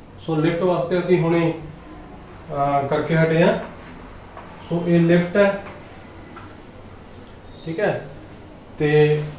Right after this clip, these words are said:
ਇਹ ਸਟ੍ਰਿੰਗ ਹੈ ਜਿਹਦੇ ਨਾਲ ਉਹ ਬੰਨੀ ਹੋਈ ਹੈ ਉੱਪਰ, ਠੀਕ ਹੈ। ਤੇ ਜਦੋਂ ਇਸ ਲਿਫਟ ਦਾ weight ਜਿਹੜਾ ਹੈ ਉਹ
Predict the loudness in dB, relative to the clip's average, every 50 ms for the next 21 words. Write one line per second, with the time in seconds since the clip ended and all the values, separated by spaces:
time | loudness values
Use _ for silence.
0 | -16 -16 -16 -12 -4 2 4 4 4 4 2 4 6 6 8 8 6 6 6 6
1 | 4 4 4 6 6 6 6 4 4 4 4 4 4 4 4 4 4 4 4 4
2 | 4 2 2 0 -4 -4 -6 -8 -12 -16 -16 -18 -18 -18 -16 -16 -16 -14 -14 -16
3 | -16 -16 -16 -14 -12 -8 -4 -2 -2 -2 -4 -8 -12 -14 -14 -14 -14 -8 -4 -4
4 | 0 4 4 6 8 10 10 10 10 10 8 4 0 -8 -14 -16 -16 -18 -18 -18
5 | -16 -16 -16 -16 -16 -16 -16 -16 -16 -18 -18 -10 -4 -2 -2 -2 0 4 6 6
6 | 6 6 4 4 4 4 4 2 2 2 4 4 4 4 4 6 6 6 6 6
7 | 4 4 6 6 6 6 6 4 4 2